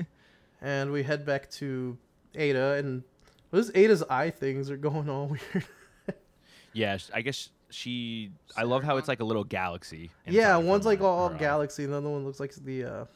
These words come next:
Speaker 1: oh, what is it called? The, the Renegon. <laughs>
Speaker 3: Yeah, it
Speaker 2: Mm-hmm.
Speaker 3: does look like a smaller Renegon.
Speaker 1: Yeah. <laughs> But,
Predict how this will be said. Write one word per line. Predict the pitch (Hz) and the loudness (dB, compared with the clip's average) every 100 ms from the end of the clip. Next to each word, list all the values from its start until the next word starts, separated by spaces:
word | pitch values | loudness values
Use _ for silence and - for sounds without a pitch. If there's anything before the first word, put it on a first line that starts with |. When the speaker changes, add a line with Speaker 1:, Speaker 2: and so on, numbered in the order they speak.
| _ - _ _ _ _ _ _ _ _ - | _ -20 _ _ _ _ _ _ _ _ -6
Speaker 1:
oh, | 143 | -2
what | 139 | 0
is | 139 127 | -2 -6
it | - | -6
called? | 135 127 123 | -4 -4 -8
The, | - _ - - | -16 _ -20 -12
the | 143 131 123 | -4 -2 -2
Renegon. | 131 127 135 131 131 135 127 | -2 -2 -4 -4 -4 -6 -10
<laughs> | - - _ _ _ _ _ _ _ 247 | -16 -20 _ _ _ _ _ _ _ -20
Speaker 3:
Yeah, | 127 | -10
it | 127 | -8
Speaker 2:
Mm-hmm. | - | -6
Speaker 3:
does | 95 | -8
look | 156 | -10
like | 127 120 | -16 -18
a | 117 117 | -18 -18
smaller | 117 - 123 120 | -20 -18 -18 -18
Renegon. | 113 117 117 113 120 _ _ _ - | -18 -20 -20 -20 -20 _ _ _ -16
Speaker 1:
Yeah. | 131 131 139 - _ _ _ _ _ _ _ _ _ | -12 -10 -12 -16 _ _ _ _ _ _ _ _ _
<laughs> | 165 147 _ _ _ _ 147 | -20 -20 _ _ _ _ -10
But, | 127 117 | -8 -8